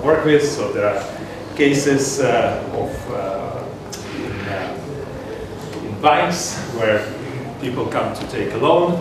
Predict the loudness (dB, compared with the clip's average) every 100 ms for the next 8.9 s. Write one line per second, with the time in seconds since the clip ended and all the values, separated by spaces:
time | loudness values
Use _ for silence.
0 | -4 -6 -6 -6 -6 -6 -6 -6 -6 -6
1 | -6 -8 -8 -6 -6 -4 0 2 2 -2
2 | -4 -4 0 2 2 0 -2 -4 -2 -4
3 | -4 -4 -2 0 0 0 -2 0 0 2
4 | 2 4 4 4 2 -2 -8 -12 -12 0
5 | 4 4 2 -2 -4 -6 -6 -8 -8 0
6 | 0 2 -2 2 6 6 4 0 -2 -2
7 | 0 0 0 0 -2 -4 -8 -10 -12 -10
8 | -8 -8 -10 -10 -8 -6 -4 -4 -6